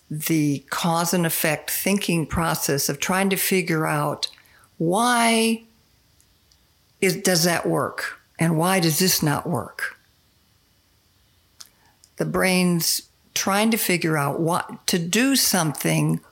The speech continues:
for a good reason. No, and so the theory of this is that the brain is in conflict with the, I'm, I'm just gonna call it the right brain and left brain, kind of,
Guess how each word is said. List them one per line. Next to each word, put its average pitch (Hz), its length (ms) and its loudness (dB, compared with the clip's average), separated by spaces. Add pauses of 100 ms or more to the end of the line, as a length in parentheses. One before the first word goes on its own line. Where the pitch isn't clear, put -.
(420)
for 160 640 -4 (1160)
a 180 60 -2
good 160 220 0
reason. 151 360 -2 (1400)
No, 151 240 -2
and 160 260 0
so 156 300 0
the 160 140 0
theory 226 420 2
of 170 180 0
this - 540 0 (420)
is 170 220 -2
that 170 160 -2
the 170 60 -2
brain 170 420 2
is 156 140 0
in 160 120 0
conflict - 720 -4 (640)
with 160 380 0
the, 160 260 2
I'm, 170 260 -2
I'm 180 180 2
just 170 180 0
gonna 151 120 0
call 147 180 0
it 135 60 -4
the 139 60 -6
right 139 220 0
brain 147 200 0
and 131 80 0
left 117 240 -4
brain, - 180 -8 (280)
kind - 240 -10
of, - 80 -10